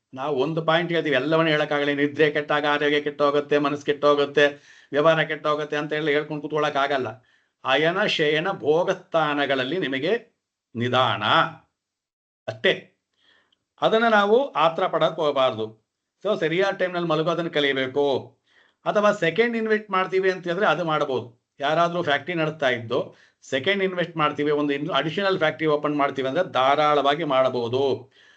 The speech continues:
ಆದರೂ ಖರ್ಚು ಹೆಚ್ಚಾಗಿರುತ್ತೆ. ವಿನಾಕಾರಣವಾಗಿ ಅನ್ಯ ಜನರ ಸಹವಾಸವನ್ನ ಮಾಡ್ಕೊಳ್ಬೇಡಿ, ಹೆಚ್ಚು ಅಪವಾದಕ್ಕೆ ಗುರಿಯಾಗ್ತೀರಾ. So ಇದಕ್ಕೆ ನೀವು ಪರಿಹಾರ ಏನಪ್ಪಾ ಅಂತ ಹೇಳಿದ್ರೆ, ಶನಿ, ಇದು ವೆಂಕಟೇಶ್ವರ ಅಂದ್ರೆ,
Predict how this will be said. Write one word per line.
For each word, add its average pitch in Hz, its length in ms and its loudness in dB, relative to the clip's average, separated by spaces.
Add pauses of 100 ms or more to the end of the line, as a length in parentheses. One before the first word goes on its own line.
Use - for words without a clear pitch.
(140)
ಆದರೂ 165 400 2
ಖರ್ಚು 160 420 -2
ಹೆಚ್ಚಾಗಿರುತ್ತೆ. 139 1120 -2 (140)
ವಿನಾಕಾರಣವಾಗಿ 143 1300 0 (280)
ಅನ್ಯ 190 280 -2
ಜನರ 165 300 0
ಸಹವಾಸವನ್ನ 147 720 0
ಮಾಡ್ಕೊಳ್ಬೇಡಿ, 131 1000 0 (300)
ಹೆಚ್ಚು 147 340 2
ಅಪವಾದಕ್ಕೆ 165 1000 0 (200)
ಗುರಿಯಾಗ್ತೀರಾ. 131 960 0 (340)
So 135 140 -2
ಇದಕ್ಕೆ 135 260 -4
ನೀವು 127 300 -2
ಪರಿಹಾರ 170 400 2
ಏನಪ್ಪಾ 160 440 0
ಅಂತ 123 160 -6
ಹೇಳಿದ್ರೆ, 113 580 -4 (920)
ಶನಿ, 156 260 0
ಇದು 160 320 0
ವೆಂಕಟೇಶ್ವರ 160 640 0 (380)
ಅಂದ್ರೆ, 160 580 0